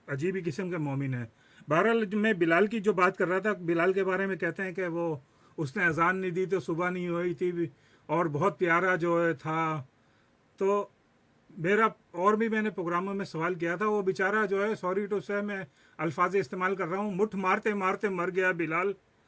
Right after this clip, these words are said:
लेकिन उसको कोई न, लौंडियों का, जबकि इनका business था, सब सहाबाओं का business था, लौंडियाँ पकड़ पकड़ के बेचते थे, उस बेचारे को एक लौंडी भी नहीं दी जो इनके लिए पाँच time अजानें देता था। वो,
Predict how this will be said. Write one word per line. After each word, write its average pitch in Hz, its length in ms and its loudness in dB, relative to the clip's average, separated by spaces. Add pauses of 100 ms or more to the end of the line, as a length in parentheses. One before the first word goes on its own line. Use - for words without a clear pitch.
(260)
लेकिन 175 260 0
उसको 214 260 0
कोई 208 260 2
न, 208 120 -2 (840)
लौंडियों 196 440 2
का, 220 100 2
जबकि 202 260 -2
इनका 214 200 0
business 165 360 -2
था, 180 260 -10 (280)
सब - 180 -2
सहाबाओं 175 480 2
का 202 100 0
business 160 440 -4
था, 185 60 -2
लौंडियाँ 165 360 0
पकड़ 156 220 -2
पकड़ 156 200 -4
के 156 120 -8
बेचते 156 440 -6
थे, 156 40 -14 (260)
उस 208 160 4
बेचारे 202 380 4
को 220 120 2
एक 214 160 2
लौंडी 190 320 0
भी 208 100 0
नहीं 170 180 -2
दी 131 220 -4 (460)
जो 196 180 2
इनके 202 220 4
लिए 220 180 2
पाँच 190 440 -2
time 202 200 -2
अजानें 170 360 -2
देता 143 280 -2
था। 131 160 -6
वो, 117 220 -8